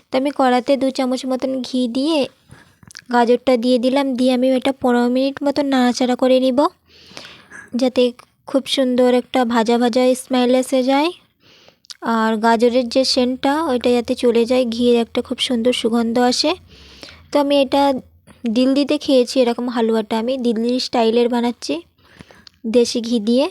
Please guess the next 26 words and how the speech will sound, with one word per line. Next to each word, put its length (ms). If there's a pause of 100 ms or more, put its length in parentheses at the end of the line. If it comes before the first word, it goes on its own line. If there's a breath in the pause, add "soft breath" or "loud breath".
(720)
তো 60 (120)
এটা 160
আমি 160 (120)
পনেরো 320
মিনিট 280
মতো 260
নাড়াচাড়া 520
করে 240
নিব 200 (140)
ভালোভাবে। 480 (1120 soft breath)
তো 120
এইভাবে 420
আমি 180
নাড়াচাড়া 540
করে 260
নিচ্ছি 360 (160)
পনেরো 300
মিনিট 300
মতন। 280 (960 loud breath)
যারা 260
যারা 200
আমার 240
ভিডিওটা 460
দেখছেন, 460
সাবস্ক্রাইব 600 (100)
করবেন, 320